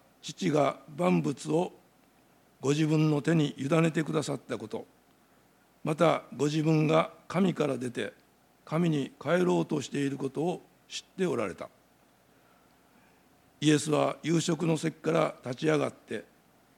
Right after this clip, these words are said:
上着を脱ぎ、手ぬぐいを取って腰にまとわれた。それからたらいに水を入れて、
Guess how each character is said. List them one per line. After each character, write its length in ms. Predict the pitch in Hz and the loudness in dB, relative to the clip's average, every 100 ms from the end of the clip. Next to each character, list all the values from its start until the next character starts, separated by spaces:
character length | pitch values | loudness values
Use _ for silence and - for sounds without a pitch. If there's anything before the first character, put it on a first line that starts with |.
| _ | _
上 240 | 139 151 143 | 0 2 2
着 120 | 135 | 0
を 100 | 123 | 0
脱 140 | 123 | -2
ぎ、 180 | 120 104 - _ _ _ _ _ - | -4 -8 -16 _ _ _ _ _ -6
手 120 | 139 | 0
ぬ 100 | 160 | 2
ぐ 160 | 160 165 | 2 2
い 140 | 160 | 2
を 100 | 156 | 2
取 140 | 156 | 0
っ 40 | - | -4
て 300 | - 185 190 - | -6 -6 -6 -12
腰 240 | 143 131 | -12 -6
に 180 | 170 185 | -2 -2
ま 140 | 147 120 | -4 -4
と 120 | 117 | -4
わ 80 | 98 | -4
れ 60 | |
た。 160 | - - _ _ _ _ _ _ _ _ _ _ _ _ _ _ _ - | -8 -14 _ _ _ _ _ _ _ _ _ _ _ _ _ _ _ -10
そ 160 | - | -2
れ 100 | 147 | 0
か 120 | 151 | 2
ら 240 | 151 156 - - _ | 4 4 2 -10 _
た 100 | 143 | 2
ら 140 | 180 | 4
い 100 | 160 | 6
に 220 | 143 143 - | 2 0 -2
水 260 | 135 143 156 | -4 0 0
を 100 | 143 | 0
入 80 | 131 | -2
れ 80 | |
て、 240 | 120 151 | -4 -6